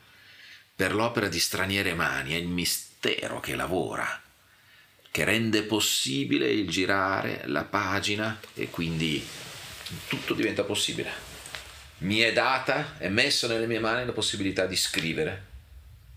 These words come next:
la pagina, io, tu e Dio. Le silenziose forze sono le nostre, no? Che lavorano.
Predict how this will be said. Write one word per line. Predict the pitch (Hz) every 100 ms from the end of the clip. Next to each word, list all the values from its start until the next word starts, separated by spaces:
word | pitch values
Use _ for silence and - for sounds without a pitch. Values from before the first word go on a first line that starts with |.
| -
la | -
pagina, | - 67 62 - 76 -
io, | - 98 104 123 139 - - -
tu | - 92 101 120 - - - -
e | - 78
Dio. | 58 55 - - - - - - -
Le | -
silenziose | - 76 76 76 78
forze | - - -
sono | 58 58
le | 71
nostre, | 67 - - 53
no? | 64 - - -
Che | 64
lavorano. | 62 57 57 55 -